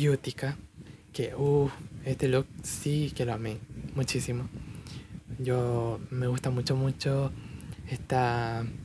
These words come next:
eh, onda así dark, de, me recuerda a películas como el, el laberinto del fauno mucho,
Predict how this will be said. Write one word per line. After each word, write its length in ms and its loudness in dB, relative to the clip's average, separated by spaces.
eh, 400 2
onda 180 4
así 240 4
dark, 440 4
de, 720 2
me 80 2
recuerda 340 6
a 40 2
películas 480 4
como 260 0
el, 520 0
el 80 -2
laberinto 340 4
del 120 6
fauno 400 2
mucho, 420 0